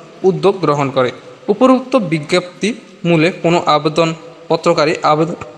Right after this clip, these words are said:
উল্লেখিত তারিখ ও নিয়ম অনুসারে দপ্তরে গোচরে না এলে পরবর্তী পর্যায়ে কোনো আবেদন বিবেচনা প্রশ্নে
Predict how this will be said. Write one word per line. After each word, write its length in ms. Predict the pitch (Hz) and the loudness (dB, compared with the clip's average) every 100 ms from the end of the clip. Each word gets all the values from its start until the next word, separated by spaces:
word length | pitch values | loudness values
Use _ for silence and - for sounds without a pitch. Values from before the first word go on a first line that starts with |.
| - - _ _ - | -20 -20 _ _ -2
উল্লেখিত 360 | 202 220 220 254 262 | 2 2 2 0 2
তারিখ 220 | 156 156 151 - - - | 2 2 -2 -8 -10 -2
ও 20 | 170 208 190 | 0 0 0
নিয়ম 220 | 175 180 165 165 | 2 2 2 0
অনুসারে 340 | 165 160 156 220 180 | 0 2 0 0 0
দপ্তরে 340 | 151 - 185 208 - - - - - | -2 0 0 0 -2 -14 -20 -8 -2
গোচরে 320 | 175 180 175 175 | 0 4 4 4
না 60 | 165 160 147 | 2 2 0
এলে 140 | 147 - | 0 0
পরবর্তী 400 | 165 160 156 156 151 | 2 2 0 0 -2
পর্যায়ে 300 | 151 139 180 196 | 0 0 -2 0
কোনো 140 | 165 180 151 | 0 2 2
আবেদন 300 | 147 139 190 - - - - - - 156 | 2 2 0 -2 -12 -20 -20 -16 -6 -2
বিবেচনা 460 | 170 156 - 151 202 - - - - - | 0 0 0 0 0 -6 -20 -20 -12 -2
প্রশ্নে 320 | 160 - | -2 0